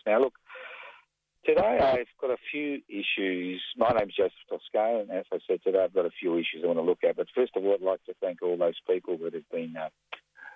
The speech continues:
joining public interest before corporate interests. Now, uh, it's important to remember that a swallow doesn't make a summer, that although we've had a, a, a number of,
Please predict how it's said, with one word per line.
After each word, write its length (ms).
joining 400
public 380
interest 340
before 460
corporate 380
interests. 400
Now, 400
uh, 180
it's 220
important 500
to 60
remember 400
that 160
a 60
swallow 320
doesn't 320
make 240
a 60
summer, 280
that 240
although 340
we've 200
had 160
a, 140
a, 400
a 20
number 380
of, 80